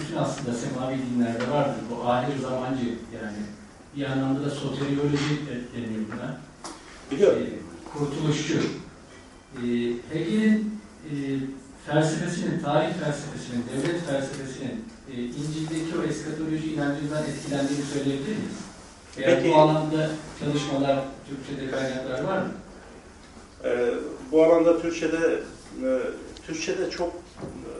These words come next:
Speaker 2: aslına bakılırsa Hegel konusunda çok kaynak yok.
Speaker 1: Yok, evet, maalesef.
Speaker 2: Hemen hiç yok, hemen hemen hiç yok.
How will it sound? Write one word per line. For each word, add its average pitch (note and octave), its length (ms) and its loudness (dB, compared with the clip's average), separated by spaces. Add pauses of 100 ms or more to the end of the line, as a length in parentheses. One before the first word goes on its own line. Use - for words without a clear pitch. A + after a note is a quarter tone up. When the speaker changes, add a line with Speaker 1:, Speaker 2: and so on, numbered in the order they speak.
(560)
Speaker 2:
aslına D3+ 360 2
bakılırsa E3 460 0 (720)
Hegel D3+ 320 6
konusunda D3 420 0 (160)
çok D#3 120 -2 (320)
kaynak B2 320 0
yok. - 420 -6 (140)
Speaker 1:
Yok, A#2+ 120 -8 (200)
evet, B2 180 -12
maalesef. C3+ 280 0
Speaker 2:
Hemen A2+ 120 2 (100)
hiç - 220 -4
yok, - 100 -10 (140)
hemen G#2 220 -2
hemen F2 180 -6 (140)
hiç - 80 -12
yok. - 120 -16